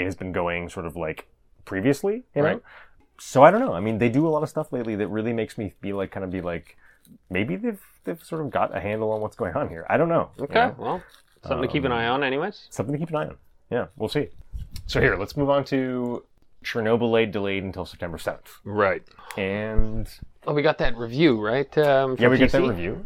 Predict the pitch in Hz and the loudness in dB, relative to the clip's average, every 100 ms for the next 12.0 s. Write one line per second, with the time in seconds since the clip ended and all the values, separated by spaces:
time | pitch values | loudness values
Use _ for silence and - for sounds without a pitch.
0 | - 175 214 196 185 220 208 104 90 160 | 6 6 8 6 6 4 2 0 0 0
1 | - - 156 202 202 226 196 208 101 143 | -2 0 4 4 4 2 2 2 -2 -4
2 | - 71 - _ 151 160 196 214 220 214 | -8 -14 -20 _ -4 0 2 2 0 0
3 | 185 180 165 160 151 143 143 139 160 190 | 0 2 2 2 0 0 0 0 2 2
4 | - 262 277 156 131 139 - 151 - 139 | 2 0 2 4 4 2 -2 -4 -4 -6
5 | - 127 95 - - 123 - 196 247 262 | 0 0 -2 -2 4 4 6 4 4 2
6 | - 120 123 135 139 135 120 131 - 117 | 4 6 8 6 2 2 2 2 -2 2
7 | 147 175 165 151 139 107 117 - 113 113 | 4 4 0 -4 -4 -4 -6 -2 -2 -2
8 | - 107 107 98 - 113 107 101 85 - | -4 -6 -4 -6 -4 -6 -6 -6 -6 0
9 | 113 110 98 87 90 92 82 - 135 139 | 2 2 0 -2 -4 -2 -2 -2 -2 -2
10 | - 104 92 98 - 107 92 85 80 73 | -6 -8 -6 -8 -6 -4 -4 -6 -10 -14
11 | - 76 76 - - - - - 170 - | -14 -18 -18 -10 -4 -4 -4 -4 -4 -6